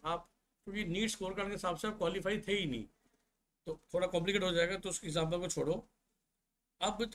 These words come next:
हम बार बार मैं आपको समझाता हूँ कि इनमें बहुत तरह की काउंसलिंग होती है, उसमें से एक है ये एमसीसी, जिसका काम क्या होता है, एम्स, Zipmer, बीएचयू, अ, हर सरकारी college की पन्द्रह परसेंट सीटें, जिसमें एनआरआई सीट नहीं आएगी उस सरकार, तो let's say अगर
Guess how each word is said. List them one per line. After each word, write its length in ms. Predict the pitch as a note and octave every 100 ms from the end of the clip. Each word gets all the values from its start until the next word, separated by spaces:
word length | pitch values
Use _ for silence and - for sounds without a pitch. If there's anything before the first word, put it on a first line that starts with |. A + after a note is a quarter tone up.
| -
हम 160 | - G#3+
बार 260 | - E3+ G3
बार 100 | G#3+
मैं 80 |
आपको 160 | G#3 G#3+
समझाता 300 | G3+ E3+ F3
हूँ 80 | G3+
कि 60 | G3+
इनमें 240 | G#3 G#3
बहुत 260 | E3 A3+ A#3
तरह 140 | G#3
की 60 | G#3+
काउंसलिंग 400 | F3+ D#3+ G3 D#3
होती 180 | D3
है, 60 | E3+
उसमें 180 | E3 G3
से 120 | G#3+
एक 220 | F3 G3+ F#3+
है 200 | F#3 G3+
ये 80 |
एमसीसी, 520 | E3+ D3+ E3+ D3+ F#3+ A3+ _ _ _ _ -
जिसका 280 | F3+ - G#3
काम 260 | G3 G3
क्या 120 | G3+ G3
होता 280 | F#3+ G#3
है, 100 | G#3 F#3+
एम्स, 480 | E3 E3+ F3 E3 -
Zipmer, 420 | E3+ D#3+ E3+ F3
बीएचयू, 760 | D3+ D#3 F3 E3+ E3+ F3 F3 - _ _ _ _ _ _ -
अ, 40 | C#3+ C#3+ C#3+ C#3 - -
हर 320 | - G3+ G#3 - _ - -
सरकारी 440 | - E3+ F#3 G#3+
college 340 | G#3+ F3 F#3
की 120 | - A3
पन्द्रह 400 | - G#3 A3 G#3+
परसेंट 340 | G3 - F#3
सीटें, 520 | - - D3+ G3+ -
जिसमें 280 | F3 E3+ G3
एनआरआई 240 | F#3+ -
सीट 240 | - G3+ D#3+
नहीं 240 | D3+ A3
आएगी 180 | F3+ D#3+
उस 140 | D#3+
सरकार, 320 | E3+ D3+ D#3 D#3 - - _ -
तो 80 | G3
let's 160 | G3
say 120 | -
अगर 300 | G#3 G#3+ G#3